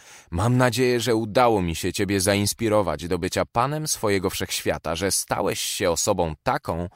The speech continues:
o jakiej marzyłeś i że coraz częściej otaczasz się dokładnie tym, czego pragniesz. Gratuluję ci. Usłysz teraz owację na stojąco wszystkich, którzy są dookoła ciebie. Jesteś teraz świadomą osobą,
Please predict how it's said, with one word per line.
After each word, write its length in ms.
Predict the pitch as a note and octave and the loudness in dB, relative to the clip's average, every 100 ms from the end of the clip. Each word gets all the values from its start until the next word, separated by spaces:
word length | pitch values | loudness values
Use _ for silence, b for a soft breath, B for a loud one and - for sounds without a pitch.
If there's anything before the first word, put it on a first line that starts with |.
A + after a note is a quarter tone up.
| b b b - | b b b -8
o 100 | C4 | -4
jakiej 320 | D4 C#4 D4 | -2 -2 -4
marzyłeś 580 | D4 C#4 B3+ F3+ F#2+ - | -2 0 2 2 2 0
i 100 | C3+ | 0
że 180 | C3 C3 | 0 0
coraz 400 | - D3 C#3 - | 2 2 2 0
częściej 600 | - C#3+ B2+ - - D#3+ A3 B B - | -2 0 0 0 -2 -2 -4 B B -12
otaczasz 460 | - - - F#3 | -4 -4 -2 -2
się 240 | - - B2+ | 0 -2 2
dokładnie 640 | G#2 - A#2 G#2+ G2+ F#2 - | 0 2 2 2 0 -2 -2
tym, 280 | D#3+ D3+ D3+ _ _ | -2 -2 -6 _ _
czego 280 | C3+ G2+ F2+ | -2 0 0
pragniesz. 580 | D2+ C#2 D2+ B1 - - _ _ _ _ _ | -2 -6 -10 -12 -16 -18 _ _ _ _ _
Gratuluję 840 | F#2+ F#2 A2+ - A2 G2+ G2+ C#2 C2 | -6 0 2 2 2 2 2 -2 -6
ci. 320 | - G1+ - _ b b b b | -10 -10 -16 _ b b b b
Usłysz 560 | - E3+ F3+ - F3 - | -6 -2 -2 0 -2 0
teraz 360 | C3 A#2+ A#2+ - | 2 4 4 2
owację 480 | G#2+ G2+ G#2+ - G2+ | 2 4 2 2 0
na 140 | F2 | 0
stojąco 480 | - E2 F2 F2+ E2 | -2 -2 0 -2 -4
wszystkich, 840 | - - - C#3 - - B2+ C3+ - | -6 -6 0 2 0 -4 -4 -4 -8
którzy 380 | - A2 D#2+ D2 | -8 -4 -4 -2
są 500 | - - G#2 G2+ G2 | -2 2 4 4 2
dookoła 520 | F2+ D#2+ - F#2 D#2 | 2 2 2 0 2
ciebie. 500 | - E2 C#2 B1+ - _ _ _ _ _ - | -2 -4 -6 -16 -20 _ _ _ _ _ -4
Jesteś 580 | F2+ G2 - G#2 F#2+ | 2 2 2 0 0
teraz 400 | - G2+ F#2 - - | 2 4 4 2 -4
świadomą 720 | - - B2 G#2+ G#2 F#2+ F#2 | -6 0 2 4 4 4 0
osobą, 500 | - - E2+ D2 D#2+ | -2 -2 -2 -2 -6